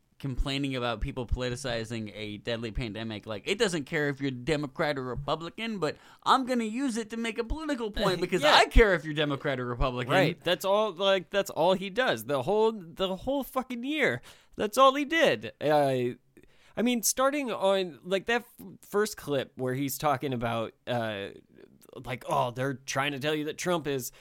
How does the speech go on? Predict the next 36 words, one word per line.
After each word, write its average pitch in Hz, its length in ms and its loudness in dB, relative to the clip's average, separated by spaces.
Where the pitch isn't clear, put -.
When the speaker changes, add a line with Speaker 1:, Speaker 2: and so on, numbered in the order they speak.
Speaker 2:
like, 196 460 -2
that's 269 200 4
from 285 200 0
March 202 320 2
sixth - 400 -2
of 135 400 -2
two 196 120 -2
thousand 190 360 0
twenty. 131 380 -4
Like, 120 280 -8
it, 202 200 -2
it's 208 260 -2
early. 156 520 -2
I 160 120 0
don't 269 140 2
even 233 140 -2
th-, 170 160 -16
the 165 80 4
lockdowns 165 540 0
haven't 139 240 0
even 139 200 -4
started 151 340 -4
happening 139 520 -4
yet 101 320 -8
at 123 140 -6
that 117 240 -6
point, 107 320 -8
and 127 160 -4
he, 202 320 -6
he 170 300 -8
is 160 120 -2
already 147 760 2
just. - 360 -6
<sighs> 143 80 -8
And 226 160 4
then, 247 320 0